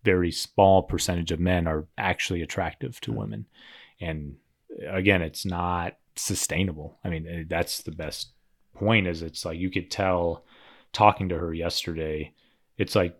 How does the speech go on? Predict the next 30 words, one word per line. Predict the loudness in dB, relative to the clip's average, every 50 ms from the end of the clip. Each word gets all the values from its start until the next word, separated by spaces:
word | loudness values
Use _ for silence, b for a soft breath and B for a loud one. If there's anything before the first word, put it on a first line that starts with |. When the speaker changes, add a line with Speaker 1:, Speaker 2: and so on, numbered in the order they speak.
| _ 6
Speaker 1:
yeah, | 8 10 10 10
she | 8 8 8 10
would | 8 8 8
settle | 8 10 10 10 10 10
down | 10 10 10 10 10
with | 8 6 4
a | 2
guy | 2 4 4 4 4 4 2 0 -2 _ 8
if | 10 10 10 10 8
he | 4 4 4
checked | 4 2 6 6 6 6 6 2
enough | 2 2 2 2 4
boxes: | 6 6 6 6 4 0 -10 -10 -8 -8
successful, | -8 -8 -8 -8 -8 -8 -8 -6 0 4 6 6 6 4 -2 -2 0 0 0 -2
handsome, | -2 -4 -4 -4 -4 -4 -4 -4 -4 -4 -4 -6 -6 -8 -10 -12 _ _ _ 2
good | 4 4 4 2
sex, | -2 -2 0 -2 -2 -2 -6 -6 -8 -10 -10 -8 -8 -10 -10 -12 -16 _ _ -14
kind, | -6 0 4 4 6 4 4 2 -2 -4 -8 -10 -12 -14 -18 _ _ _ _ _ _ _ _ _ _ -8
intelligent. | -6 -6 -6 -4 0 4 4 6 6 4 2 0 -6 -10 -10 -12 -10 -6
Like, | -6 -6 -6 -8 _ b b b b b b b b b _ _ _ _
you | 0 2
could | 4 4 2 2
rattle | 2 4 6 8 8 10 10 10 10
off | 10 10 8 8 6
a |
list | 4 4 4 4 4 2 -2
of | -2 -2
things, | 2 6 8 8 10 10 8 6 4
and | 2 0 0 0 0 -2 -2 -4 -2
you're, | -2 0 0 0 0 -2 -4